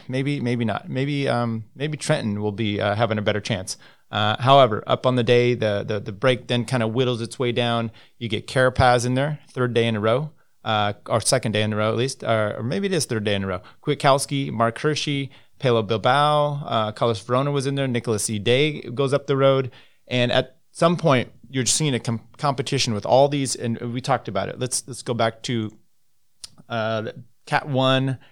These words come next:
Cat three, Cat two, Cat one, a Cat one, and then an uncategorized climb near the finish. And that Cat one, though, uh, near the, the end there, it's got, uh, some gravel going over the top. And, you know, it's a little, uh, significant on that as well.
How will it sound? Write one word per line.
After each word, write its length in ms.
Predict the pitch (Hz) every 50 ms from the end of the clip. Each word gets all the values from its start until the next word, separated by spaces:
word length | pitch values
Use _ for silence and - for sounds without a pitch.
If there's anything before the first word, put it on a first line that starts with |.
| _ _
Cat 240 | - 139 - - -
three, 500 | 143 135 135 131 131 131 131 131 139 - -
Cat 300 | - - 147 - - -
two, 500 | - - 143 135 135 131 131 131 127 120 - - - _ _ _
Cat 200 | _ 165 147 -
one, 600 | 143 131 127 123 123 123 123 123 123 123 123 123 - - -
a 60 | 123
Cat 260 | - - 143 131 -
one, 320 | 127 123 120 120 117 120 123
and 140 | 117 117
then 120 | 131 139 135
an 280 | 123 - 123 127 127
uncategorized 560 | 120 - 131 123 120 120 107 117 110 110 - -
climb 320 | - - 120 113 110 110
near 120 | 113 117
the 80 | 104 104
finish. 420 | - - 120 113 110 107 - - - - - - _ _
And 120 | 117 113
that 100 | - -
Cat 240 | - - 139 - -
one, 300 | 135 123 131 131 131 123
though, 260 | 120 113 110 107 107 -
uh, 340 | 127 120 113 110 107 107 113
near 180 | 117 123 120 113
the, 100 | 117 -
the 320 | - - 127 117 120 107
end 240 | - 127 127 127 120
there, 340 | 117 107 104 104 107 104 - - - _ _ _
it's 280 | - 113 - - - -
got, 560 | - 131 120 110 - - - - - - -
uh, 160 | 117 113 113
some 180 | - - 127 107
gravel 320 | 120 117 113 117 113 110
going 240 | 104 107 104 107 104
over 160 | 104 101 98
the 60 | 101
top. 320 | - - 107 101 - - -
And, 260 | 156 196 214 208 214 - - -
you 40 | 185
know, 100 | 185 185
it's 220 | 165 151 - -
a 40 | 156
little, 260 | 165 160 160 147 151
uh, 160 | 147 143 135
significant 600 | 123 - - 135 127 139 131 - 127 - 143 135 131
on 80 | 120
that 160 | 123 123 120
as 120 | 120 110 107
well. 240 | 143 123 98 -